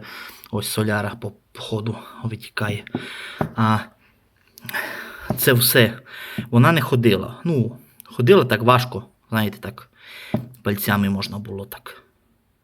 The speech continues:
Ось, наприклад. Ой. Ну, вже солярка витекла.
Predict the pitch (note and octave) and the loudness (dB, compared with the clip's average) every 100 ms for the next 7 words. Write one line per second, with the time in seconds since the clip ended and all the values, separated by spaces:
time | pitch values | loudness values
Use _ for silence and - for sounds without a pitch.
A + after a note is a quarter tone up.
0 | _ _ _ _ _ _ _ _ _ _ | _ _ _ _ _ _ _ _ _ _
1 | _ _ _ _ _ - A2+ - A2+ A#2 | _ _ _ _ _ -10 -10 -8 -12 -8
2 | A#2 - G2 - - _ _ _ _ - | -10 -8 -12 -12 -20 _ _ _ _ -20
3 | _ _ _ _ _ _ _ _ _ _ | _ _ _ _ _ _ _ _ _ _
4 | _ _ _ _ _ _ _ _ _ _ | _ _ _ _ _ _ _ _ _ _
5 | _ _ _ _ _ _ _ - - - | _ _ _ _ _ _ _ -4 -4 -4
6 | - _ _ - _ - - _ _ _ | -14 _ _ -20 _ -10 -10 _ _ _
7 | _ _ - - - - - _ _ _ | _ _ -20 -20 -20 -20 -20 _ _ _
8 | _ _ _ _ _ _ _ _ _ - | _ _ _ _ _ _ _ _ _ -12
9 | - A#2 A#2+ A2+ A2+ - A2+ A2 A2+ G#2+ | -4 -4 -2 -4 -6 -6 -4 -2 -2 -4
10 | A2 - - - - | -2 -2 -2 -8 -10